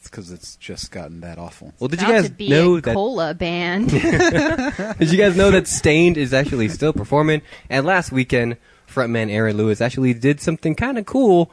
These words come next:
Speaker 2: and, uh, stopped the sh-, band, uh, stopped the band mid-show to address, uh, from what he perceived as, uh, some, some young lady was crowd surfing in the crowd over a bunch of douchebags apparently, and, uh, what he saw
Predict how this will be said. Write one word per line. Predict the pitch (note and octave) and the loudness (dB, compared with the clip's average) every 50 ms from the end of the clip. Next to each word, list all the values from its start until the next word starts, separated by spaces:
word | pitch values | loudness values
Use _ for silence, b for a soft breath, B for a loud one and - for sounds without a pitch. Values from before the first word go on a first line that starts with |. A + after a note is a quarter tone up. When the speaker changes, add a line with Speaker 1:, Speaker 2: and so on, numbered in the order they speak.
| b b b b b | b b b b b
Speaker 2:
and, | - B2 B2+ | -4 -2 0
uh, | C3 B2+ | 0 -2
stopped | - - - D3 D3 D3 - - | -2 -2 0 0 0 0 -2 -8
the | B2 A#2 | -16 -16
sh-, | - - | -16 -10
band, | - A#2 A2 G#2+ G2+ G#2 G#2+ - | -6 -4 -2 -2 -2 -4 -4 -4
uh, | G2+ A2 G#2+ G#2+ | -4 -2 -2 -2
stopped | - - D#3+ D#3 - | 0 -2 -2 -2 -2
the | - | -2
band | B2 B2+ B2+ B2 A#2+ A2+ A2 | 0 2 2 2 2 0 0
mid-show | A#2 C#3 D3+ C#3+ C3 - - D#3 C#3 B2+ A#2+ A#2+ A#2 B B B B B B B | 2 2 2 2 -2 -4 -2 0 2 2 2 0 0 B B B B B B B
to | - D3+ D3+ | 0 2 2
address, | D3 C3 D#3 F3 F#3 F3+ - - | 2 4 4 2 2 2 0 0
uh, | - E3+ E3 D#3 D3+ D3 | 0 2 4 4 4 2
from | C#3+ - E3 D#3 D#3+ D#3+ | 2 0 -2 0 0 0
what | D#3+ D#3 D#3 | 0 0 -2
he | - F3 E3 D#3+ D3+ D3+ | -4 -6 -4 -4 -4 -4
perceived | D3 - _ - D3+ D3 - - E3+ E3 E3 D3 - | -6 -8 _ -8 -8 -8 -8 -8 -6 -6 -8 -6 -8
as, | D3+ D3+ - - - - - - - | -8 -8 -8 -12 -18 -20 -20 -10 -6
uh, | C3+ C#3 C3+ C#3 | -6 -6 -6 -6
some, | - F#3 F3 E3 D3+ | -4 -4 -4 -4 -4
some | - - F#3 F3+ | -4 -4 -2 0
young | F3+ F3 E3+ D#3 | 0 0 -2 -2
lady | C#3 C3 B2+ B2+ C3 C#3+ C#3 b b b b b b b b - | -4 -4 -4 -4 -6 -8 -12 b b b b b b b b -10
was | A2+ A2+ A2 - | -10 -10 -10 -10
crowd | - - C#3 A#2+ A2+ | -6 -4 -2 -2 -2
surfing | - - A#2 A2+ - B2 A#2 | -4 -6 -8 -6 -6 -6 -6
in | A2+ A2 G#2+ | -6 -6 -8
the | A2 | -10
crowd | - - B2 A2+ A2 A2 A#2 B2+ - b b b b b b _ _ _ - - _ _ _ _ _ - | -6 -4 -2 -2 -2 -2 -4 -6 -10 b b b b b b _ _ _ -20 -20 _ _ _ _ _ -12
over | - - C#3+ C3+ C3+ | -4 -2 0 0 0
a | C3+ | 0
bunch | A#2 C3 B2+ - | 0 -2 -2 -4
of | B2 A2 | -6 -6
douchebags | A#2+ B2+ C3 - - A#2 A2+ B2+ B2 | -6 -8 -6 -6 -6 -6 -6 -6 -8
apparently, | - - C3 A#2+ B2 B2 C3 D3 D3 | -10 -8 -6 -4 -4 -4 -4 -2 -2
and, | C3+ B2+ | -2 -2
uh, | B2 B2 A#2+ A#2 | -2 -2 -2 -4
what | F#2 A2 C#3 C#3 | 0 0 0 0
he | C#3 E3 E3+ | 2 0 -2
saw | - - - G3 F#3 F3+ E3+ E3 E3+ | -2 0 2 4 4 6 4 4 2